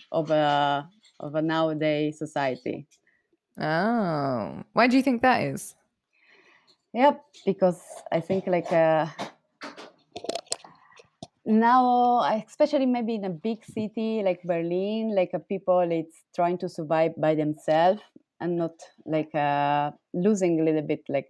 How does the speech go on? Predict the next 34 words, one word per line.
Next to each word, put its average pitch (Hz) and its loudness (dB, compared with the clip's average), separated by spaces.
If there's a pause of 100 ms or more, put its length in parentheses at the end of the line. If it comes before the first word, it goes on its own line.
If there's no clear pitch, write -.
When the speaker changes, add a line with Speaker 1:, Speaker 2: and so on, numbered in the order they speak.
Speaker 1:
the, 131 0 (1200)
the 160 0
way 175 6
that 165 0
we 160 -2
can 151 -4 (140)
be 151 -2
stronger 156 0
together 92 -2 (420)
and 151 -4
do 143 -4
more - -4
Speaker 2:
Mm. 160 -6
Speaker 1:
together. 87 -6 (460)
Yeah. 151 -4 (1300)
Speaker 2:
Okay, 208 -2
so 180 -6
you 190 0
think 185 -2
it 180 -2
kind 180 0
of 165 0
mimicked 170 -2
the 165 -2
trend 156 -2
that - -2
was 170 -4
also 156 0
happening 151 -4 (440)
in 165 0
Berlin 151 2
at 185 0
that 185 -4
time? 214 -2